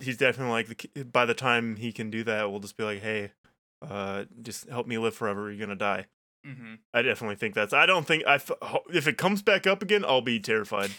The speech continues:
Speaker 2: That's the
Speaker 1: There's also
Speaker 2: thing.
Speaker 1: probably a chance that, like, Blackbeard will target him at some point 'cause they wanna steal powers and however that stuff works too, so.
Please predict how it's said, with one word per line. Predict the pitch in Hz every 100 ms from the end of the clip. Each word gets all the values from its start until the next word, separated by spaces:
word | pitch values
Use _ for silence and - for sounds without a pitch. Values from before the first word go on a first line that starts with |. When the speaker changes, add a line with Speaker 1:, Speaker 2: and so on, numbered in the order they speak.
| -
Speaker 2:
That's | 220 233 247
the |
Speaker 1:
There's | 156 151
also | 202 -
Speaker 2:
thing. | 117
Speaker 1:
probably | 131 143 147 139 143
a | 123
chance | 165 151 143
that, | 165 131
like, | 131 113
Blackbeard | 120 127 131 147 135 127
will | 131
target | 139 131 131 135
him | 135
at | 131
some | 135 127
point | 139 131 123
'cause | 123
they |
wanna | 120 120 117
steal | - 120
powers | - 131 120 123 123 113
and | 123 117
however | 120 120 117 117 120 117
that | 120
stuff | - 120 123
works | 123 120 -
too, | 123 123 127
so. | - 104